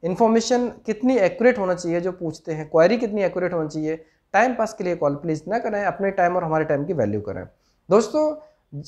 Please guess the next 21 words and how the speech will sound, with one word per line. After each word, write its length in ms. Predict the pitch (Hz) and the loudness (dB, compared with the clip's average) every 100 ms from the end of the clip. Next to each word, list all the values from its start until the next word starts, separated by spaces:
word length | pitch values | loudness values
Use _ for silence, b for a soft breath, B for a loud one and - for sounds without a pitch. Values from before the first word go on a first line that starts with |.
| - | -2
अगर 280 | 180 233 339 | 2 2 2
कोई 220 | - 254 | 2 2
व्यक्ति 380 | 220 214 233 247 | 2 0 -4 -4
ऑफिस 440 | 170 170 277 - | 0 0 0 -2
टाइम 160 | 190 165 | -2 0
के 80 | 165 | -2
बाद, 180 | 156 - | -2 0
कई, 120 | 247 | 0
कोई, 160 | 254 - | 0 -6
कुछ 260 | - 240 | -8 -6
कैंडिडेट्स 380 | - 202 214 208 | -2 0 0 0
ऐसे 220 | 170 202 | -4 -2
हैं 220 | 190 185 | -4 -6
जो 140 | 170 170 | -4 -2
वर्किंग 420 | 151 143 175 196 | 2 2 2 4
वाले 220 | 143 123 | 4 4
हैं, 240 | 117 107 110 | -2 -6 -8
जो 80 | |
जॉब 280 | 143 147 170 160 | -2 0 2 0
करते 220 | 135 123 | -4 -6
हैं, 220 | 110 | -8